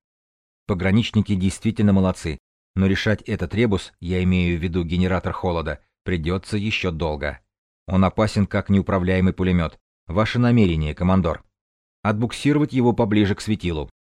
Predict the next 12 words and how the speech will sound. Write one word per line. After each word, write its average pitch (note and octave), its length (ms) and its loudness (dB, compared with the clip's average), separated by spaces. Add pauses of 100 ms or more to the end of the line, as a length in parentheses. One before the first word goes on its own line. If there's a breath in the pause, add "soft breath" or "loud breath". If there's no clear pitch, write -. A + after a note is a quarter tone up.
(160)
По G2 80 0
крайней G2 340 4
мере, A2+ 260 4
там G2 220 2
один G2 280 4
ствол G2 360 -2
пулемёта F2+ 600 0 (180)
можно G#2+ 320 2
направить G#2 440 2
прямо F#2+ 280 2
в - 40 -8
солнце, E2+ 480 -4